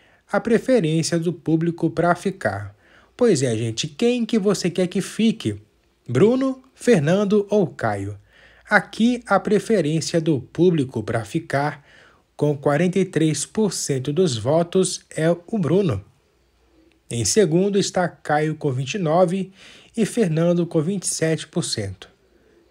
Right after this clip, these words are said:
Parece, né, que está bastante dividido aí e não tem como saber quem será o próximo eliminado.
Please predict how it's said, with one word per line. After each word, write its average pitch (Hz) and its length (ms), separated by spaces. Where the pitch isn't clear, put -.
Parece, 214 540
né, 170 260
que 170 160
está 165 320
bastante 156 580
dividido 147 720
aí 151 320
e 185 60
não 226 220
tem 202 300
como 208 320
saber 185 720
quem 196 220
será 175 340
o 175 80
próximo 170 600
eliminado. 160 640